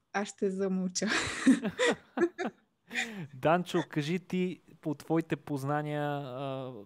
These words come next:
Speaker 2: с зоонозите, какви качества трябва да притежава, освен вече споменатите от Юри, да не е твърде смъртоносен, да се разпространява активно сред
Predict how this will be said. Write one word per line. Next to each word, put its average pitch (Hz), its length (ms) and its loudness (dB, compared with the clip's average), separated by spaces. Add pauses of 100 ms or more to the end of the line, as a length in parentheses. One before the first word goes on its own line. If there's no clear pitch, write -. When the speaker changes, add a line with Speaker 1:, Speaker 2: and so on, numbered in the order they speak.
Speaker 2:
с - 480 -10
зоонозите, 135 680 -4
какви - 340 -6
качества - 460 -2
трябва 120 260 0
да 113 60 -4
притежава, 113 680 -2
освен 147 440 -4
вече 139 320 0
споменатите 123 920 -2 (400)
от 120 280 -6
Юри, 131 360 0 (320)
да 113 120 -6
не 120 140 4
е 123 60 2
твърде 135 320 2
смъртоносен, 131 880 -4 (680)
да 135 160 0
се 127 140 0
разпространява 127 680 2
активно 135 440 0
сред - 400 -4